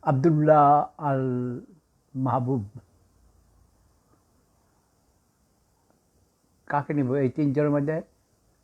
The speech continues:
সাজ্জাদ, সানি, বলো। তিনজনের মধ্যে কাকে নিব তোমরা বলো?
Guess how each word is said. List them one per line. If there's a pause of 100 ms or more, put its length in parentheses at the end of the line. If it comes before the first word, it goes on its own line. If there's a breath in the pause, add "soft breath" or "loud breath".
(280)
সাজ্জাদ,
সানি, (440)
বলো। (2250)
তিনজনের
মধ্যে
কাকে
নিব
তোমরা
বলো?